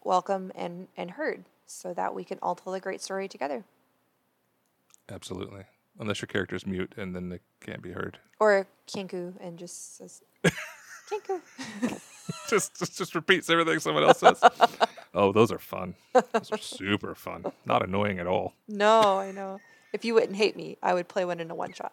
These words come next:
Speaker 1: because I think that
Speaker 2: Oh, I
Speaker 1: sounds
Speaker 2: w-,
Speaker 1: awesome.
Speaker 2: I wouldn't hate you. I wouldn't hate you. It's been done <laughs> before,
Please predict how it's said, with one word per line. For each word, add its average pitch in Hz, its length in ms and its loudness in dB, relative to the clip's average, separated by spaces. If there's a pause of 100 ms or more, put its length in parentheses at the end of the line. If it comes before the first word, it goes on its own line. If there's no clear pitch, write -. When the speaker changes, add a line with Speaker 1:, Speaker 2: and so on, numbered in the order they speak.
Speaker 1:
because - 240 -14 (140)
I - 80 0
think - 220 2
that - 240 -2
Speaker 2:
Oh, - 100 -4
I 90 80 2
Speaker 1:
sounds 101 100 2
Speaker 2:
w-, - 40 -4
Speaker 1:
awesome. - 520 -12
Speaker 2:
I 98 140 2
wouldn't 104 300 0
hate 92 280 -8
you. 98 120 -8 (720)
I 95 160 -2
wouldn't 107 240 -4
hate 92 240 -8
you. 95 80 -6
It's 95 160 -8
been 107 160 -4
done 98 180 0
<laughs> 120 80 6
before, - 300 4